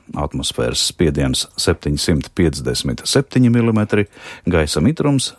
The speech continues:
septiņdesmit astoņi procenti. Naktī Latvijā būs mainīgs mākoņu daudzums, valsts austrumos nedaudz līs, iespējams arī pērkona negaiss. Pūtīs ziemeļu puses vējš četri līdz deviņi metri sekundē.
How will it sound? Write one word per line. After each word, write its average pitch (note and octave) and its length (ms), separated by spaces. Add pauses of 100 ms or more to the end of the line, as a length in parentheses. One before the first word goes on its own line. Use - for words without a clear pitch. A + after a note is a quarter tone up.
septiņdesmit D#2 720
astoņi C2+ 420
procenti. D2 540 (680)
Naktī D3+ 340
Latvijā D#2 520
būs C#2+ 360
mainīgs F#2 480
mākoņu C#3+ 480
daudzums, B2+ 640 (100)
valsts - 480
austrumos G#2+ 720
nedaudz D#2+ 640
līs, D#2+ 360 (220)
iespējams E2 640
arī B2 160
pērkona F2+ 560
negaiss. C#2+ 560 (880)
Pūtīs E3 420
ziemeļu C3 480
puses E2 320
vējš E2 460
četri F2 480
līdz D#2 340
deviņi E2+ 380
metri D#2+ 320
sekundē. D#2+ 540